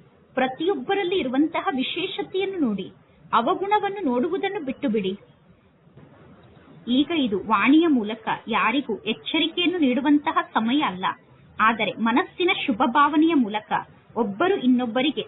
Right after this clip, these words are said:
ಸಹಯೋಗಿಗಳಾಗಿ ಮುಂದೆ ಹೋಗಿ ಮತ್ತು ಅನ್ಯರನ್ನೂ ಮುಂದುವರೆಸಿ.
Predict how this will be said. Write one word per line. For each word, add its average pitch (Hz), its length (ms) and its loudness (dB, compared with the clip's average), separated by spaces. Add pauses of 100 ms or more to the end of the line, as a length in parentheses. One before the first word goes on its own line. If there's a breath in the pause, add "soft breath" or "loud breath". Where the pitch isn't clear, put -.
(100)
ಸಹಯೋಗಿಗಳಾಗಿ 311 920 0
ಮುಂದೆ 277 300 6
ಹೋಗಿ 220 340 -4 (120)
ಮತ್ತು 240 260 -2 (120)
ಅನ್ಯರನ್ನೂ 370 640 4
ಮುಂದುವರೆಸಿ. 247 600 -2